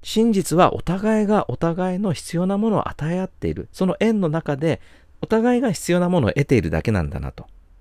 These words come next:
そういうふうに思うんだよね。確かに動物側の真実っていうのはね、想像するしかないんだけれども、一つは病気になったことによって、普通に世話してる時以上に深い関わり、愛情を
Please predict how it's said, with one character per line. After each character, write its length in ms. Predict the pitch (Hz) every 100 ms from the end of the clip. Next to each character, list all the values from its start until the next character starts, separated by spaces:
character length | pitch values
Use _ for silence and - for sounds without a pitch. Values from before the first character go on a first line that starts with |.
| _ -
そ 100 | 202
う 20 |
い 20 |
う 20 |
ふ 40 | 202
う 40 |
に 160 | 95 - -
思 160 | 98 87
う 40 |
ん 20 | 73
だ 80 |
よ 60 | 98
ね。 120 | 156 - _ - _ _ - - -
確 180 | 233 -
か 80 |
に 100 | 156
動 160 | 123 170
物 280 | 175 - 196
側 340 | 180 190 190
の 360 | 185 214 139 - - _ -
真 280 | - 202 190
実 240 | 139 -
っ 40 |
て 60 | 110
い 40 |
う 20 | 98
の 80 |
は 120 | 87 85
ね、 180 | 127 -
想 240 | - 151 147
像 100 | 151
す 140 | -
る 100 | 175
し 60 | -
か 120 | 101
な 120 | 123
い 60 | 147
ん 60 |
だ 100 | 87
け 120 | 76 80
れ 60 | 82
ど 120 | 82
も、 340 | 90 90 69 - - _
一 240 | - 226 226
つ 140 | 185
は 260 | 185 175 - - -
病 240 | 175 214
気 140 | 208 214
に 120 | 208
な 160 | 196 214
っ 60 | -
た 120 | 143
こ 140 | - 113
と 140 | 120
に 120 | 90
よ 140 | 87 85
っ 40 | _ -
て、 300 | 135 113 78 - - _ _ _ _ - -
普 120 | -
通 280 | - 233 240
に 120 | 240
世 180 | - 202
話 140 | 214
し 80 | -
て 100 | 185
る 100 | 175
時 360 | - - 160 -
以 140 | 190
上 240 | 185 196 127
に 160 | 92
深 420 | 85 - - 175 196
い 100 | 123
関 340 | - - 120
わ 120 | 120
り、 120 | 117
愛 280 | 120 131 147
情 240 | 139 143 139
を 280 | 156 98